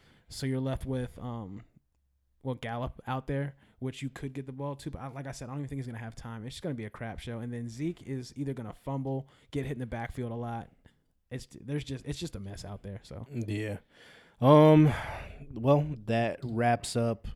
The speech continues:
Speaker 2: week eight with our predictions. Marcus gave you his keys to victory against the Cowboys. I don't think I see a way that the Cowboys really win this game.
Speaker 1: Really quickly, Jason Peters is back. Um, Rager should be good to go on Sunday, and then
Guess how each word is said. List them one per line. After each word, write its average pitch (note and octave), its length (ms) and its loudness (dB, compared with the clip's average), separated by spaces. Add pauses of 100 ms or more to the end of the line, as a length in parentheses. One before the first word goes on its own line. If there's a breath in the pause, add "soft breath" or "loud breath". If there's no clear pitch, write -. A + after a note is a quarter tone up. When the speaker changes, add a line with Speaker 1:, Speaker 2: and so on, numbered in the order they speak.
(420 soft breath)
Speaker 2:
week A#2 260 2
eight A#2 380 4
with A#2+ 160 2
our G#2+ 120 2
predictions. D#3+ 760 6
Marcus A#2 400 2
gave A2 240 2
you G#2+ 100 2
his A2+ 160 0
keys G#2+ 320 0
to G2+ 80 -4
victory A2+ 560 0 (320 soft breath)
against G2 300 -6
the - 40 -20
Cowboys. A#2 680 4 (120)
I G#2+ 160 -2
don't A2 260 -2
think - 600 -8 (240)
I G2 280 -2
see - 500 -4
a F#2+ 80 -4 (640)
way G2+ 220 0
that G2 140 -2
the - 80 -14
Cowboys G2 400 0
really F2 180 -4
win B2+ 220 4
this B2+ 120 2
game. A#2+ 360 2 (140)
Speaker 1:
Really F3+ 260 2
quickly, D3+ 640 -4
Jason D#3+ 260 -4
Peters E3 280 -2
is D3+ 100 -4
back. D3 340 -2 (160)
Um, C3 380 -2 (120)
Rager D3 260 0
should C#3+ 160 -10
be C#3+ 80 -6
good C#3 160 -4
to C#3 60 -4
go C#3 380 -2
on B2+ 300 -8
Sunday, C3 840 -6
and C3+ 160 -8
then B2 340 -8